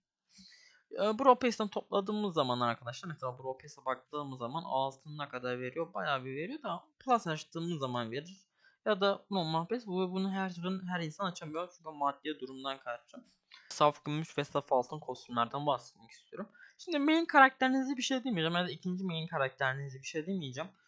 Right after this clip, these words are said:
Çünkü o hani seviyorsun o karakteri ve o saf altın ve saf gümüş kostümler almak. Ve tabii ki normal çünkü bende de var aynısı.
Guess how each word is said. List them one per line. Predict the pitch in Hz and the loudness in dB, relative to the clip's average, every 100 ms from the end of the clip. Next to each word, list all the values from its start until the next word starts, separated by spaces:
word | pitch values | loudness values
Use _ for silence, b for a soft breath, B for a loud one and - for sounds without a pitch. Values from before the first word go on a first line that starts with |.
| b - | b -8
Çünkü | 247 233 | -4 4
o | 247 | 6
hani | 220 190 | 6 2
seviyorsun | - 254 233 - 151 | 0 0 0 -2 -4
o | 131 | -2
karakteri | - 123 - 196 | 0 -2 0 0
ve | 208 202 | 2 0
o | |
saf | 196 202 175 | 0 0 4
altın | 147 - 196 | 2 2 -6
ve | 196 | -2
saf | 180 175 - | -4 -4 -6
gümüş | 160 - | -10 -6
kostümler | - - 139 135 | -10 -10 -8 -4
almak. | 123 123 _ | -4 -6 _
Ve | 359 349 | -10 -8
tabii | 320 285 | -8 -6
ki | - 202 | -4 -2
normal | 226 160 208 - | 2 2 2 0
çünkü | 202 190 196 208 | -2 -2 -2 0
bende | 202 190 175 | 2 2 -2
de | 139 | 0
var | 127 117 | 2 2
aynısı. | 117 131 - | -2 -4 -12